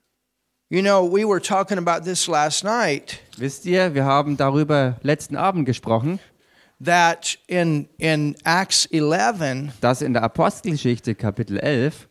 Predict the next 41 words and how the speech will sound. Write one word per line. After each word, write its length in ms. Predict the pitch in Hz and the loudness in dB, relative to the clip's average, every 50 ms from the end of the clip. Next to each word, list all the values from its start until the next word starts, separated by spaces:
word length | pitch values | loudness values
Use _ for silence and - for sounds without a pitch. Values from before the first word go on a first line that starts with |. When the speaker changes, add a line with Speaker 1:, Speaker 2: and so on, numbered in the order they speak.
| _ _ - | _ _ -6
Speaker 1:
you 180 | 147 151 165 | -2 0 0
have 440 | 156 147 147 190 - 254 262 220 165 143 | 0 0 0 0 2 2 2 0 0 -2
the 100 | 151 143 | -4 -4
downfall 1120 | 135 123 117 - 170 180 190 208 226 233 226 208 180 - - 165 135 131 139 147 147 143 | -4 -6 -4 0 2 2 2 2 2 2 0 0 -2 -2 0 2 4 4 4 4 2 0
of 100 | 135 127 | -2 -2
the 80 | 131 - | -4 -6
Church 420 | - - - 170 165 160 - - | -4 -2 -2 -2 -2 -2 -2 -4
of 60 | 143 135 | -4 -4
Jerusalem. 800 | 120 135 135 139 156 180 180 - - - 104 92 80 65 58 58 - _ _ _ _ _ _ _ _ - | -2 -2 0 0 0 0 0 -2 -4 -4 -4 -6 -8 -10 -12 -16 -20 _ _ _ _ _ _ _ _ -2
Speaker 2:
den 180 | 120 120 117 117 | 0 0 2 2
Niedergang 640 | 127 156 160 175 160 147 151 147 151 160 170 170 | 2 2 0 0 -2 -2 0 -2 0 0 -2 -2
der 160 | 147 143 131 123 | -2 -2 -2 0
Gemeinde, 760 | 131 127 120 117 117 117 127 135 135 143 143 143 143 139 123 - _ _ _ _ _ - | 0 -2 0 0 0 0 2 0 0 2 0 0 0 -2 -2 -6 _ _ _ _ _ -4
äh, 200 | - 123 120 120 | 0 0 2 2
in 80 | 113 127 | 2 0
Jerusalem 680 | 131 131 131 127 143 170 170 - 131 104 98 92 90 90 | 0 0 0 -2 -2 -4 -4 -4 -2 -2 -2 -2 -2 -2
haben. 360 | 90 90 90 90 117 143 151 - _ _ | -2 -2 -2 -2 -2 -4 -6 -8 _ _
Speaker 1:
When 180 | - 156 160 147 | -2 -2 -2 0
people 320 | - 202 262 214 190 190 | 0 -2 -2 0 0 2
look 180 | 180 208 196 - | 2 2 0 -2
at 80 | 185 147 | -4 -4
the 60 | 165 | -2
book 180 | 160 202 185 165 | -2 -2 -2 -2
of 80 | 147 | 0
Acts, 260 | 160 185 196 175 - - | 2 2 2 0 0 0
they're 60 | 151 | 0
always 160 | 151 165 151 | 0 0 0
talking 140 | - 180 160 160 | 0 0 0 0
about 120 | 151 147 | -2 -2
Church 200 | - 175 170 143 | -2 -4 -4 -4
of 60 | 143 131 | -6 -4
Jerusalem, 420 | 123 143 160 196 202 - 143 131 127 | -2 0 0 0 0 -2 -4 -8 -6
Church 240 | - 165 160 - 143 | -4 -4 -2 -2 -4
of 80 | 131 120 | -4 -2
Jerusalem. 440 | 139 165 208 202 - 135 120 113 | -2 -2 -2 -2 -4 -6 -8 -4
They 220 | 120 180 233 285 233 | -2 0 0 0 0
did 240 | 147 147 151 139 117 | -2 -4 -4 -4 -2
not 320 | 143 175 202 202 - - | 0 0 0 0 -2 -2
stay 420 | - - - - 190 180 185 180 165 | -4 -4 -2 -2 -2 -2 0 0 -2
on 260 | 147 139 127 127 117 | -2 -2 -4 -4 -6
track. 640 | - - 175 185 180 123 87 69 - - - - - | -6 -2 0 2 2 2 0 -2 -6 -10 -14 -16 -16